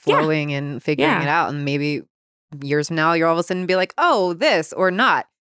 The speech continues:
Speaker 2: or then it turns to none. So where did you, 'cause, yeah, so then you start, you're doing it for, like, a year, you quit the newsroom,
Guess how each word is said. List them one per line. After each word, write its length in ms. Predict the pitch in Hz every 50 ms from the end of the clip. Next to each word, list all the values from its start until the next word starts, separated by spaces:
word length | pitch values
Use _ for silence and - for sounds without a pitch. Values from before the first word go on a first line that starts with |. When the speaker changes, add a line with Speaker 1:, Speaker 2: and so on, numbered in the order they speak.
| _ _
Speaker 2:
or 200 | - 165 190 202
then 160 | 190 220 226 226
it 80 | -
turns 320 | - - 233 233 240 - -
to 80 | - 254
none. 300 | 254 269 226 185 175 - _ _ _ _ _ _ _ _
So 140 | - - 247
where 220 | 220 254 277 320
did 180 | 330 359 269 254
you, 340 | 285 285 277 269 262 254 226
'cause, 160 | - 247 240
yeah, 120 | 233 220 -
so 140 | - -
then 180 | 240 233 262 269
you 80 | 269 254
start, 420 | - - - 254 220 202 202 -
you're 80 | 196 196
doing 240 | 196 202 208 208
it 140 | 208 202 -
for, 100 | - 214
like, 100 | 196 190 190
a 40 |
year, 600 | 208 190 202 220 214 208 208 214 208 208 208 208 208
you 180 | 208 190 202 190
quit 280 | - - 202 202 - -
the 60 | 233
newsroom, 720 | 226 202 180 170 165 165 165 165 160 160 160 165 165 170